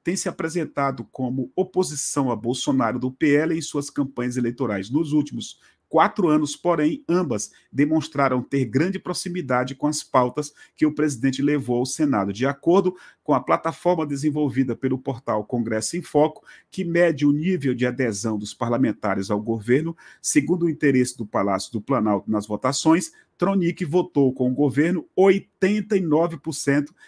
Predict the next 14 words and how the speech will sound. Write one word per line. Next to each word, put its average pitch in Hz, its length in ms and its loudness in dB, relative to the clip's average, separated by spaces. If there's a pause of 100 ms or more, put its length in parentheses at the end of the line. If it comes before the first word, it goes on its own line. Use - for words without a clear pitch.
(120)
de 139 120 -2
trezentos 170 600 0
e - 60 -2
setenta 170 420 -4
e - 20 -4
quatro 135 380 -2
votações. 135 680 -6 (220)
Já 139 300 2
a 143 40 0
candidata 123 600 -2
do 107 100 -4
M 117 200 2
D 156 180 0
B 156 260 -2